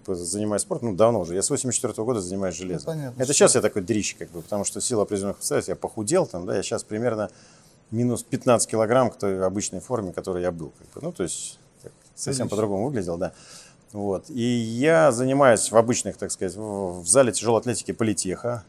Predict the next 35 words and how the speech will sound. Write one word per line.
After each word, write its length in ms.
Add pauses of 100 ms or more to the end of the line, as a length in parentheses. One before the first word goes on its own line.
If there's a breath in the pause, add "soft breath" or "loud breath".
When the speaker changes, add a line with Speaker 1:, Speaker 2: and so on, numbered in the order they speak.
Speaker 1:
Там 180
я, 120
так 140
сказать, 180
достиг 340
определённых 420
каких-то 220
результатов, 400
стал 180
мастером 300
спорта 340
по 100
лифтингу, 420
потом 300
в 20
жим 220
лёжа 240
ушёл. 340
Там 200
у 80
меня 180
были 180
более-менее 460
нормальные 340
результаты. 440
Я 60
там 140
трижды 300
был 140
призёром 440
России 300
по 160
жиму 240
лёжа. 300 (680 loud breath)
Вот. 320